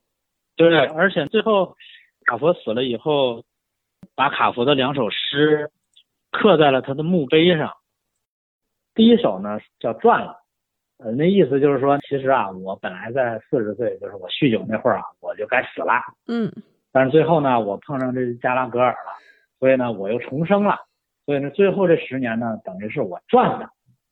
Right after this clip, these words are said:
Speaker 1: 他，他那首诗就这意思。还有一首呢，我特别喜欢的，叫《最后的断片》。
Speaker 2: 嗯。
Speaker 1: 那他这么写的：“这一生你得到了你想要的吗？即使这样，我得到了。那你想要过什么？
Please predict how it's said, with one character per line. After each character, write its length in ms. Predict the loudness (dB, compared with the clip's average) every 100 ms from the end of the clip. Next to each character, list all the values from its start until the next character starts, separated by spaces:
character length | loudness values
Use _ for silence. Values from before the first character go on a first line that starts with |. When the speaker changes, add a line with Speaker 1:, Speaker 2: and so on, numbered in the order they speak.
| _ _
Speaker 1:
他， 100 | -4
他 140 | -2
那 140 | 0 0
首 120 | -2
诗 180 | -6 -2
就 80 | 0
这 160 | 2 2
意 160 | 0
思。 80 | -12 _ _ _ _ _
还 200 | 0 4
有 120 | 6
一 140 | 4 0
首 240 | -6 -6
呢， 160 | -8 -8
我 80 |
特 140 | -6 -2
别 120 | -2
喜 200 | -4 -10
欢 180 | -8 -4
的， 100 | -4
叫 100 | -4 0
《最 120 | 0
后 160 | 2 0
的 80 | 0
断 200 | 0 0
片》。 200 | -2 -4 _ _ _ _
Speaker 2:
嗯。 260 | -6 -4 -6 _ _ -8
Speaker 1:
那 80 |
他 140 | -2 0
这 100 | 0
么 80 | 0
写 140 | -4
的 240 | -8 -12 _ _ _ _ _ _ _ _ 2
：“这 120 | 4
一 100 | 6
生 260 | 4 -2
你 80 | -2
得 220 | -2 0
到 160 | 2 2
了 100 | 2
你 140 | -6
想 180 | -10 -12 -8
要 180 | -4 -4
的 100 | -6
吗？ 160 | -14 -20 _ _ _ _ -10
即 140 | -10
使 140 | -8
这 180 | -4 0
样， 240 | 0 -2 -10 _ _ _ _ _ _
我 120 | -10 -10
得 220 | -8 -4
到 200 | -2 -2
了。 140 | -6 _ _ _ _ _ -6
那 120 | -2
你 120 | -2
想 240 | -2 -4 0
要 160 | 0
过 140 | 0 -4
什 180 | -8
么？ 120 | -16